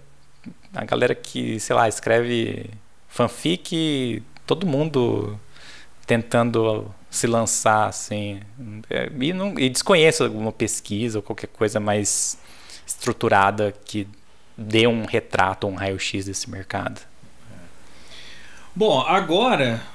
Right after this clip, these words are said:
Speaker 2: vamos entrar naquele assunto que talvez seja, sim, o mais espinhoso, que é plataformas, né?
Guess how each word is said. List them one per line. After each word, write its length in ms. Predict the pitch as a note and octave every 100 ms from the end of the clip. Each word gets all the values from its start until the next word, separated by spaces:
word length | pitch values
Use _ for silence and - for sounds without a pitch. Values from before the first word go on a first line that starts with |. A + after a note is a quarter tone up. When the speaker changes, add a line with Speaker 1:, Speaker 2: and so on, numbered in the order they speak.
| -
Speaker 2:
vamos 280 | B2 E3 F3+
entrar 300 | F3 D3+ F3
naquele 280 | F#3 F#3+ F#3+
assunto 380 | F3+ - F3+
que 80 | -
talvez 380 | F#3+ F3+ D#3 F#3+
seja, 340 | - E3+ F#3+
sim, 280 | F#3 - E3+
o 80 | F#3
mais 220 | D#3 E3
espinhoso, 460 | E3+ A#3 D#3+ E3 F3+
que 80 | G3+
é 40 |
plataformas, 880 | G3 F#3 A#3+ - D3 B2 G#2 F#2+ F#2+
né? 260 | A2+ C3